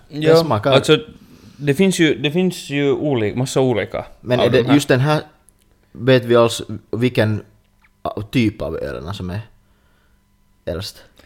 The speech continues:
Speaker 2: Ja, i-, nä, inte
Speaker 1: Lagar man
Speaker 2: egentligen.
Speaker 1: öl, öl liksom, för att, ja, liksom så här, tänk, tänk om Weissbier, deras Weissbier, för den, det, det är just den som jag har sett förut, liksom.
Speaker 2: Ja.
Speaker 1: Så att,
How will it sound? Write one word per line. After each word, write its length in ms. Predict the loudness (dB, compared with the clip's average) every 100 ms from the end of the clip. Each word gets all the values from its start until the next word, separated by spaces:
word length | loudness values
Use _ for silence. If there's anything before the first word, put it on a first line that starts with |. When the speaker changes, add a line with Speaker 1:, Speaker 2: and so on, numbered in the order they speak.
| _
Speaker 2:
Ja, 200 | -2 -2 -2
i-, 260 | -8 -12
nä, 380 | -4 -2 0 -2 -6 _ _
inte 240 | -12 -2 4
Speaker 1:
Lagar 220 | 6 6
man 200 | 4 4
Speaker 2:
egentligen. 280 | 4 4 2
Speaker 1:
öl, 60 | 0 -10 _ 2 4
öl 140 | 2
liksom, 480 | 0 -2 -2 -2 -6 _ _ _ _ _ _ _ _
för 120 | -4
att, 180 | -4 -4 _ _ _ _ _ _ _ _
ja, 340 | -4 -2 -2
liksom 280 | -4 -6 -4
så 80 | 0
här, 160 | 0 0 -14 -20 -20 _ _ -2
tänk, 300 | -2 -2 -6
tänk 180 | -4 -2
om 200 | -2 -2
Weissbier, 680 | -2 -2 -4 -6 -2 -2
deras 360 | -2 0 0 0
Weissbier, 400 | 0 0 -2 -4
för 100 | -2
den, 220 | -2 -4 -4
det, 100 | -4
det 180 | 0 2
är 40 |
just 160 | 2 0
den 260 | 0 0 -6 _ _ _ _ _
som 160 | -8
jag 80 | -4
har 60 | -2
sett 220 | -4 -4
förut, 340 | -2 -2 -2 -10
liksom. 300 | -12 -2 2
Speaker 2:
Ja. 200 | 2 0 -8 _ _ _ _ _ _ _
Speaker 1:
Så 120 | -2
att, 120 | 0